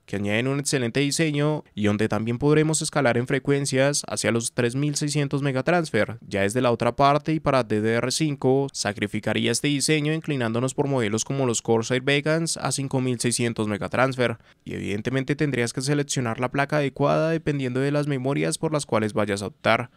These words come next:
Ya de parte del almacenamiento, creo que opciones como el nueve ochenta Pro de Samsung dan ahora sí un aprovechamiento completo de ese P C I Express cuatro punto cero,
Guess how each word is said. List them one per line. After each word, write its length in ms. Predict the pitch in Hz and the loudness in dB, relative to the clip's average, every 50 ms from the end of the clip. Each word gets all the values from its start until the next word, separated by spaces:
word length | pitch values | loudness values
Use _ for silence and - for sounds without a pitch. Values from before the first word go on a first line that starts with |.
| _ _ _ _ | _ _ _ _
Ya 120 | - - 98 | -2 0 0
de 100 | 101 - | 2 2
parte 240 | 113 113 - - | 2 0 2 2
del 80 | 131 135 | 4 4
almacenamiento, 800 | 131 127 127 120 - 120 113 110 110 123 139 147 147 160 160 160 | 4 2 2 0 0 -2 -2 -2 0 0 0 0 2 0 0 0
creo 220 | - 151 139 139 147 | 2 2 2 2 2
que 80 | 175 | 2
opciones 280 | 170 - - 135 127 123 | 0 0 0 0 0 0
como 180 | - 156 151 151 | 0 -2 0 0
el 40 | |
nueve 160 | 143 127 120 123 | 0 0 0 0
ochenta 400 | 123 - 139 135 - 139 135 - | 0 0 -2 -2 -2 -2 -2 0
Pro 140 | 147 143 | 0 0
de 100 | 143 143 | 2 0
Samsung 680 | 139 - 160 156 147 143 - 139 139 143 147 143 131 117 | 0 0 -2 -2 -2 -2 -2 -2 0 0 0 -2 -4 -4
dan 200 | 110 117 117 123 | -4 -2 -2 0
ahora 320 | 131 139 143 151 156 151 151 | 0 0 2 2 2 2 0
sí 300 | 143 - 175 180 196 190 | 0 0 0 0 -2 -2
un 160 | 180 156 131 | -4 -2 -4
aprovechamiento 640 | 123 - 139 139 139 135 - 139 127 120 113 - 127 | -2 0 0 0 0 0 -2 -2 -2 -2 -2 -2 -2
completo 440 | 143 135 127 - 135 147 151 - 165 | -2 -2 -2 0 -2 -2 0 0 -2
de 40 | |
ese 140 | 151 - 123 | -2 -2 -2
P 100 | - 117 | -2 -2
C 120 | 110 117 117 | 0 0 -2
I 40 | |
Express 360 | 117 113 - 135 139 147 147 - | -2 -2 -2 -2 -2 -2 -2 0
cuatro 280 | - 110 107 - 107 | 0 0 0 0 -2
punto 240 | 110 110 104 - 107 | -4 -6 -4 -4 -2
cero, 360 | - 151 160 151 131 113 - | 0 0 2 2 0 0 -4